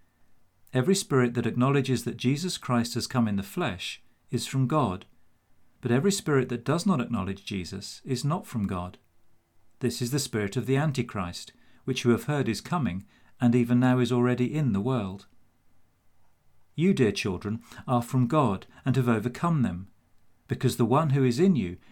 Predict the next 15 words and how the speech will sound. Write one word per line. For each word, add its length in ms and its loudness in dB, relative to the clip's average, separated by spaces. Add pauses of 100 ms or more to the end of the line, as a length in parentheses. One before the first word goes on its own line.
is 120 0
greater 380 2
than 160 0
the 80 0
one 240 2
who 140 4
is 120 4
in 120 2
the 80 -2
world. 480 0 (1040)
They 160 0
are 100 2
from 240 0
the 80 6
world, 400 2